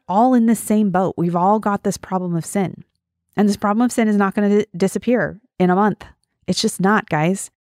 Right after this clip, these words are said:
But the answer to our sin might just be simple.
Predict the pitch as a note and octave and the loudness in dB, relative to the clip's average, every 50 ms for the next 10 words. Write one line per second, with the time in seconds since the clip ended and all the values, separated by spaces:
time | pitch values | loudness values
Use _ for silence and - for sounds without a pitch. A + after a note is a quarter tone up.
0 | _ _ _ _ _ - A3+ G#3+ A#3+ A#3 - - A3 A#3+ C#4 C#4+ - C4 A3+ G3+ | _ _ _ _ _ -6 -4 -4 -4 -4 -4 -2 0 0 0 0 -2 -2 0 0
1 | G3 G#3+ A#3 - - - - G3+ F#3+ F3+ F3 - - E3+ E3 E3+ F3 G3 G#3 - | 0 -2 -4 -6 -6 -2 -2 0 0 0 -2 -4 -4 -4 -4 -2 -2 -4 -4 -6
2 | _ _ _ _ _ _ _ - E3 E3 E3 F#3 F#3 - G#3 A3+ - - - C4 | _ _ _ _ _ _ _ -4 -2 -2 -2 -2 -2 -2 -2 -2 -2 -2 -2 -2
3 | F4 G#4+ - - - - A3 - - - - - - | -2 -2 -2 -4 -4 -4 -4 -4 -6 -6 -6 -8 -12